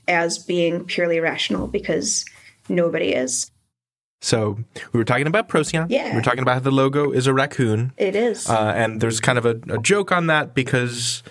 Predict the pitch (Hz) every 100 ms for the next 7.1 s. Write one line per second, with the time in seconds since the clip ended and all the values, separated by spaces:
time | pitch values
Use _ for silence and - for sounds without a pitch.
0 | - _ - 127 127 127 120 117 113 107
1 | 107 - _ - 240 175 110 101 - 101
2 | - - - - 117 104 101 - - -
3 | - - - _ _ - 320 214 190 -
4 | - - 120 131 131 135 135 139 127 127
5 | 143 135 131 123 123 127 - - - -
6 | 135 131 131 127 127 123 127 131 107 104